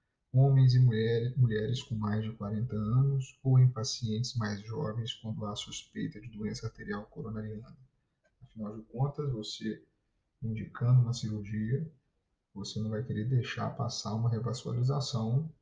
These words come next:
num paciente que tenha uma indicação de revascularizar. Por exemplo, eu vou, indiquei uma cirurgia de troca mitral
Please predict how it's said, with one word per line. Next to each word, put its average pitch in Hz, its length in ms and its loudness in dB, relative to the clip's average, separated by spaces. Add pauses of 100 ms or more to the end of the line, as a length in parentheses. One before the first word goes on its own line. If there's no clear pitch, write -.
(100)
num 131 180 0
paciente 110 600 -4 (380)
que - 180 -20
tenha 104 420 -4 (420)
uma 107 120 0
indicação 107 720 -4
de 107 280 -2
revascularizar. 107 800 -4
Por 110 100 -8
exemplo, 113 300 -4 (880)
eu 101 120 -2
vou, 110 500 -4 (220)
indiquei 120 520 2
uma 131 100 8
cirurgia 110 460 2
de 107 140 -4
troca 110 360 -4
mitral 123 720 0